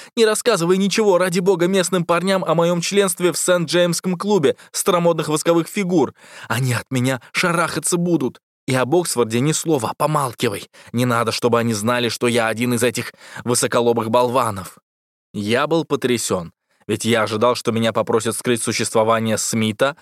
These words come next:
от лондонских друзей, знающих Смайта, неординарную личность, а он, напротив, как огня боялся потерять своих здешних дружков, которые, если проведают о его аристократической сущности,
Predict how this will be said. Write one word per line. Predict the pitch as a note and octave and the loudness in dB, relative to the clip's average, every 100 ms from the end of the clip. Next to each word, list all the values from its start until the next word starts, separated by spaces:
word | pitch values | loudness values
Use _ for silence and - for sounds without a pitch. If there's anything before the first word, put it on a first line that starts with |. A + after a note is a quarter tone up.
| _ | _
от | A2 A#2 | -4 -2
лондонских | A2 A2+ A2+ A2+ - B2+ | 0 0 0 -4 -4 -4
друзей, | A#2+ D#3 D#3 D#3+ | 0 -2 2 0
знающих | G2 G#2 G#2 - A#2 | 0 -2 -2 -4 -6
Смайта, | - C#3+ F3 B2+ - - - _ - | -6 -2 -2 -4 -8 -16 -16 _ -2
неординарную | A#2 G2+ A2 G#2 G2+ A#2 | -2 0 0 0 0 -2
личность, | D#3+ - G2 - - _ - | -2 -4 -10 -10 -14 _ -6
а | G#2 | -2
он, | G#2+ A2 | 0 0
напротив, | G2 G2 G#2+ G#2+ B2 | -2 0 0 0 -2
как | A2+ G#2 | -2 -2
огня | F#2+ G#2 | -2 0
боялся | G#2 A2 G#2 - | 2 2 2 -2
потерять | G2 F#2 G#2 A2+ - - _ - | -8 -2 0 0 -4 -20 _ -10
своих | - A#2+ B2 | 0 0 0
здешних | G#2+ C#3 E3+ - G2+ | -2 0 0 -2 -4
дружков, | G#2+ C3 - D#3+ - _ _ _ | -2 -4 0 0 0 _ _ _
которые, | - A#2 A#2+ A#2 | -4 2 2 2
если | A#2 - A2 | 0 0 -2
проведают | A2 A2 A#2 A2+ A2 | 0 2 2 2 0
о | |
его | G#2+ A2+ A#2 - - | 0 4 2 0 -6
аристократической | D3+ D3+ C#3 D#3 D3 C#3+ C3+ A2+ G2+ G#2+ | -2 0 0 -2 0 0 -2 -2 -4 -4
сущности, | G2 G3+ G3+ - F#2+ - F2+ | -2 -2 -2 -4 -6 -8 -12